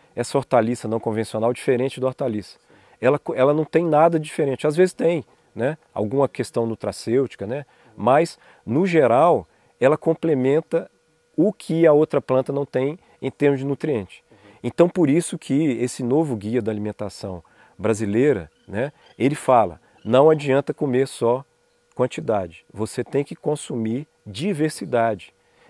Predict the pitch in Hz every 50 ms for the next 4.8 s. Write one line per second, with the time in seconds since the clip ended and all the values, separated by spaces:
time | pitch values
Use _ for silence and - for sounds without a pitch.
0 | _ - 104 - - 139 156 151 147 127 135 143 160 - - 156 143 127 113 -
1 | - 135 - - 135 127 - - 127 117 147 151 - 151 131 139 151 147 - 139
2 | 139 - 151 131 131 - - 143 139 127 113 107 117 131 135 131 104 92 95 98
3 | 98 98 113 139 139 - 113 107 87 87 104 120 143 131 - - _ _ _ _
4 | _ _ _ - - 120 - - 160 156 - - 113 95 87